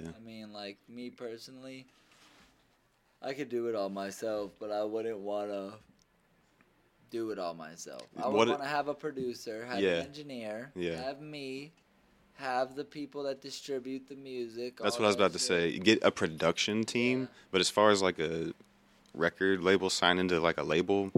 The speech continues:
Speaker 2: fuck
Speaker 1: Yeah.
Speaker 2: all that, man.
Speaker 1: Yeah.
Speaker 2: Like
Speaker 1: It ain't worth it, bro. That's why a lot of people are blowing up for no reason now.
Speaker 2: Mm-hmm.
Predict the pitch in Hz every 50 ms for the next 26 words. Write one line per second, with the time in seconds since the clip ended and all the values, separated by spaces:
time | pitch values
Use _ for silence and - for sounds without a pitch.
0 | - - - - 131 101 92 82 78 73 73 78 76 65 57 65 71 71 71 76
1 | - - - - 107 104 104 98 98 107 104 - _ _ _ _ _ - - _
2 | _ _ - - - - - - 135 135 131 123 113 107 107 107 104 98 113 104
3 | 95 107 113 117 131 139 139 - 170 156 151 139 127 120 123 127 127 - 147 139
4 | 123 135 131 123 113 101 113 113 117 120 123 120 120 113 107 - - 120 117 117
5 | 117 113 110 110 113 123 131 127 113 117 110 104 95 87 85 80 82 82 82 82
6 | 87